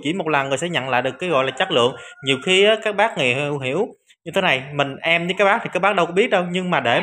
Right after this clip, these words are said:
các bác đã chuyển cho em một trăm, hai trăm, ba trăm, có đôi các bác là chuyển năm, sáu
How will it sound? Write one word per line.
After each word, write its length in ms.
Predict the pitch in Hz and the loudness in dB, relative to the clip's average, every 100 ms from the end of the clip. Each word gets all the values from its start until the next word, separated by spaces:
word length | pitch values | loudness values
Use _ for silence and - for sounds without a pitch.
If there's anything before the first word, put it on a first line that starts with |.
| 196 | 0
các 100 | 202 | 0
bác 100 | 208 | 2
đã 80 | 202 | 0
chuyển 200 | 143 151 180 | -2 -2 0
cho 60 | |
em 100 | 175 | 0
một 100 | 139 - | -2 -4
trăm, 180 | 180 170 | -4 -4
hai 140 | 175 170 | -6 -4
trăm, 180 | 175 165 - _ _ - | -4 -4 -14 _ _ -6
ba 120 | 156 | -4
trăm, 240 | 170 170 | -2 -2
có 140 | 175 214 | 0 2
đôi 180 | 190 175 | 4 2
các 80 | 208 | 2
bác 180 | 196 214 | 2 0
là 60 | |
chuyển 220 | - 139 | -2 -2
năm, 200 | 190 180 175 | 0 0 0
sáu 180 | 220 | -2